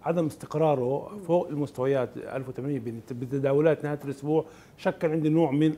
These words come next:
Speaker 1: القلق، على العموم راح نحكي عنه بتفاصيل أكثر.
Speaker 2: أكيد.
Speaker 1: نرجع للأسبوع المتوقع هذا الأسبوع،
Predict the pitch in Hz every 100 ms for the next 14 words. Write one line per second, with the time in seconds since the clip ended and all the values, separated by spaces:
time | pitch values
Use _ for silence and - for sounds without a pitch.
0 | 139 135 139 185 - - - 175 185 175
1 | 165 170 - 147 156 147 135 131 131 123
2 | 143 104 101 92 92 190 - 170 - 190
3 | 202 196 190 165 147 - 175 151 151 165
4 | 170 135 123 131 117 151 180